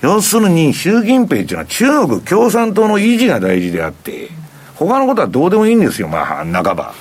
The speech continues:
それが我々のその考え方とかなり違う。で、さっきも言ったように、毛沢東時代は株式市場なんかないわけだから、これはちょっとね、注意したい方がいいんですけど、まあ、最近ね、比嘉さんとも言ってるんですけど、その、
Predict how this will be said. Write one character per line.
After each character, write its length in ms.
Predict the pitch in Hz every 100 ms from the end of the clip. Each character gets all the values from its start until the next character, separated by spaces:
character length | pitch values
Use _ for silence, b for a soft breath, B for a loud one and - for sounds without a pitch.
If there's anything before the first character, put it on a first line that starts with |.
| -
そ 160 | 131
れ 120 | 185
が 240 | 233 247 180
我 180 | 123 190
々 260 | 214 208
の 300 | 196 190 180
そ 120 | -
の 100 | 120 113
考 180 | 143 143
え 80 | 135
方 220 | 113 90
と 100 | -
か 160 | - 190
な 100 | 143
り 80 |
違 160 | - -
う。 260 | 71 64 64 B B B B B B B
で、 360 | 247 226 - - B B B B B
さ 240 | - 175 240
っ 60 | -
き 100 | 262
も 120 | 160
言 100 | 120
っ 20 |
た 140 | - 117
よ 60 |
う 40 | 98
に、 40 |
毛 280 | 90 170 208
沢 180 | 220 175
東 240 | 202 202
時 100 | 185
代 180 | 175 90
は 360 | 78 - - - -
株 260 | - 165
式 220 | - - 208
市 140 | 180
場 140 | 165
な 100 | 98
ん 40 | 73
か 100 | 71
な 220 | 71 92
い 80 | 143
わ 120 | 90
け 80 | -
だ 100 | -
か 80 | -
ら、 120 | - - - - _ - -
こ 160 | -
れ 60 | 110
は 40 |
ち 100 | 120
ょ 60 | 185
っ 80 | 190
と 120 | -
ね、 280 | 76 87 - - B B B
注 200 | - 208
意 60 | 175
し 40 |
た 140 | 127 120
い 80 |
方 160 | 98 95
が 120 | 85
い 60 | 117
い 80 | 202
ん 80 |
で 80 | 135
す 80 | -
け 80 | 85
ど、 400 | 85 98 85 -
ま 160 | 110 147
あ、 60 | 101
最 280 | 131 170
近 180 | 175 190
ね、 120 | 196
比 60 | 175
嘉 120 | 190
さ 100 | 208
ん 60 | 196
と 60 |
も 60 | 147
言 100 | 123
っ 20 |
て 100 | 151
る 60 | 185
ん 80 | 127
で 60 |
す 80 | -
け 80 | 95
ど、 120 | 87
そ 120 | 110
の、 200 | 120 117